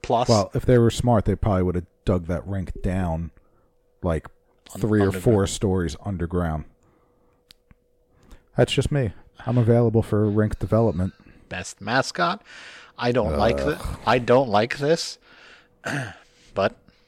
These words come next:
Speaker 1: whatever. Gritty, 'cause he's new. At s-, almost seventy percent, and the next one is Carlton from T-, Toronto.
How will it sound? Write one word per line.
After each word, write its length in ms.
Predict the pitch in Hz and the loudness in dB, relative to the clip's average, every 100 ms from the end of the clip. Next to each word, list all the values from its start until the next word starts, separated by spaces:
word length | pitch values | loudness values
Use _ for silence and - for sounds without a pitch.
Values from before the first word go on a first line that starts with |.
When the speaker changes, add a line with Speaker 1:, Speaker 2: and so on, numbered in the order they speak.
| _ _ _ _ | _ _ _ _
Speaker 1:
whatever. 400 | 104 90 90 120 - - - - | -6 -2 0 -2 -4 -20 -20 -6
Gritty, 360 | 110 120 139 131 - - | 4 4 4 -2 -12 -18
'cause 160 | - 90 | -14 -12
he's 180 | 90 | -12
new. 320 | 92 95 107 113 - _ _ _ - - _ | -6 -2 -2 -4 -10 _ _ _ -20 -20 _
At 140 | 104 | -6
s-, 220 | - - - | -4 -8 -6
almost 300 | 131 117 - | -4 -4 0
seventy 320 | 139 139 151 | 0 0 0
percent, 500 | - 127 - 143 180 - | -2 -2 -2 -2 -4 -8
and 100 | 110 | -6
the 60 | |
next 240 | 113 120 - | -4 -4 -4
one 100 | 113 | -8
is 100 | 98 | -8
Carlton 480 | - 117 101 - | -4 -2 -2 -4
from 180 | 82 95 - | -16 -18 -18
T-, 140 | - 135 - | -14 -14 -14
Toronto. 640 | - 107 104 - 90 90 | -4 0 0 -4 -12 -14